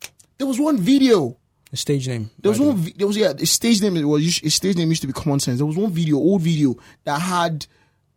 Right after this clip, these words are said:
Speaker 1: the rappers of West Coast and East Coast meeting for trying to, you know, come to, like, maybe
Speaker 2: Reconcile? Reconciliation?
Speaker 1: reconcile or come to a consent, maybe just compromise and be,
Speaker 2: Yeah.
Speaker 1: "Okay, yeah, we're good, we don't do this anymore."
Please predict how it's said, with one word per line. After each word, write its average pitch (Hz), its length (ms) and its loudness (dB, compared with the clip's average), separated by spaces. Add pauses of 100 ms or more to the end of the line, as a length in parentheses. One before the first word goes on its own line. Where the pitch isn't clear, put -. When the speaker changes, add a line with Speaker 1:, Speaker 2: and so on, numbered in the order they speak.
(220)
Speaker 1:
the 147 120 -2
rappers 170 400 2
of 143 120 -2
West 156 240 -2
Coast 156 180 -4
and 139 120 -4
East 147 180 -2
Coast 147 280 -6
meeting 156 420 -6 (920)
for 139 460 -4
trying 165 280 -6
to, 143 160 -4
you 127 160 -4
know, 123 240 -6 (460)
come 156 300 -4
to, 147 180 -6
like, 127 420 -6 (100)
maybe 123 120 -10
Speaker 2:
Reconcile? 127 500 -4 (340)
Reconciliation? 143 380 -6
Speaker 1:
reconcile 165 360 0
or 151 100 -2
come 175 220 -6
to 135 300 -6 (480)
a 131 60 -12
consent, 147 640 -6
maybe 160 340 -4 (220)
just 196 240 -6
compromise 160 600 -4
and 135 220 -6
be, 143 80 -4
Speaker 2:
Yeah. 160 80 -2
Speaker 1:
"Okay, 165 160 -4
yeah, 151 200 2
we're 135 160 -2
good, 143 220 -4
we 143 60 -2
don't 151 240 -2
do 143 80 -6
this 139 180 -6
anymore." 135 380 -2